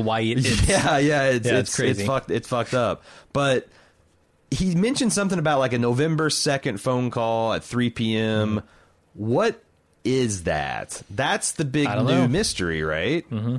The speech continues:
Speaker 2: And I think it's, it's pretty gutsy play for Villigan to play this card face up on the table in s-, episode five.
Speaker 1: A-, and also in that portion of the timeline,
Speaker 2: Yeah.
Speaker 1: right? Like, that's, he's introducing, like, a new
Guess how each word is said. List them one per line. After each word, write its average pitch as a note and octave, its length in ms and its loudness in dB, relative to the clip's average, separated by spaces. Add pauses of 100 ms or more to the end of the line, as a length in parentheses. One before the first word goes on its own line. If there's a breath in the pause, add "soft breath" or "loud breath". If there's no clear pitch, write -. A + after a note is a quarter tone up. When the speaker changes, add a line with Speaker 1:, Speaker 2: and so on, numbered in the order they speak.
Speaker 2:
And B2 120 -2
I C3 80 0
think E3 220 -4
it's, C#3 120 -6 (220)
it's B2 160 -2
pretty F3+ 580 -2
gutsy B2 800 0
play C3 400 0
for G#2+ 220 -4
Villigan G2 540 0
to F2 80 -6
play F#2+ 720 0 (180 soft breath)
this G#2 260 -2
card G2+ 360 -2
face F#2+ 280 -2
up F#2+ 140 -4
on F#2 80 -2
the F2 80 -2
table F2 500 -2
in E2+ 120 -2
s-, E2 140 -6
episode D#2 480 -4
five. A#1 520 -6 (160)
Speaker 1:
A-, G3+ 100 -2 (100)
and G#3 140 0
also G3+ 580 0 (220)
in E3 240 0
that C#3 320 -2 (380)
portion D#3+ 400 -2
of C#3 80 0
the A#2 80 -4
timeline, F3 640 0
Speaker 2:
Yeah. G#2+ 200 2 (280)
Speaker 1:
right? - 60 -6
Like, C#3+ 160 -2
that's, D3+ 460 -4 (720 loud breath)
he's D3+ 220 0
introducing, F#3+ 560 0
like, A#2+ 200 0
a G#2+ 100 0
new A#2+ 680 0